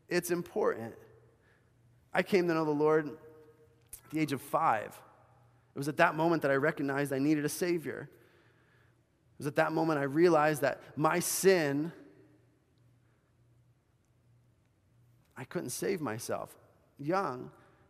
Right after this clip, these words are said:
yet I understood some of those very basic components. It was at that moment that I gave my life to Jesus. I remember, I remember where I was. I remember I asked my mom to come in the room. Yeah, I look at my life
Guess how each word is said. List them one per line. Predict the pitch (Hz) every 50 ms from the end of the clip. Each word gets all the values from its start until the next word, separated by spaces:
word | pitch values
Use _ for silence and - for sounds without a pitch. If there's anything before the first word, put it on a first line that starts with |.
| _ _ _ _
yet | - 151 151
I | 151 139
understood | 147 185 196 185 175 - - 175 165
some | - 185 160 151
of | 139
those | 135 131
very | 127 131 143 156 160
basic | 147 151 147 147 - 147
components. | - - 143 - - 170 - -
It | - 139
was | 131
at | 151 135 -
that | 180 185 - 196
moment | 165 147 143 139
that | 131 139
I | 135 151
gave | 151 - 156 156 151
my | 147 135 139
life | 131 127 131 131 -
to | -
Jesus. | 131 - 156 165 151 117 107 107 107
I | 101 135
remember, | 139 139 147 180 233 233 175 131 113
I | 107 120
remember | 131 131 135 160 175 156 147
where | 139 139 139
I | 135 123
was. | 120 123 147 165 196 220 220 196
I |
remember | 131 127 135 151 165 165 151 143 - - - - - - - - - - - - - - _ _ _ _ _ -
I | - 147
asked | 160 165 147 -
my | 123
mom | 127 127 139 147 165 185 190
to | 196
come | 175 - 185 175 175
in | 175 180
the | 175
room. | 160 151 160 165 180 185 190 - - - - - - - - - - - - _ _ _ _ _ _ _ _ _ _ _ _ _ _ _ _ _ _ _ _ _ _ _ _ _ _ _ _ _ _ _ _ _ _ _ _ _ _ _ _ _ _ _ _ _ _ _ _
Yeah, | 147 143 135
I |
look | 139 156 175 -
at | -
my | 131 135 131
life | 135 143 147 156 156 - - -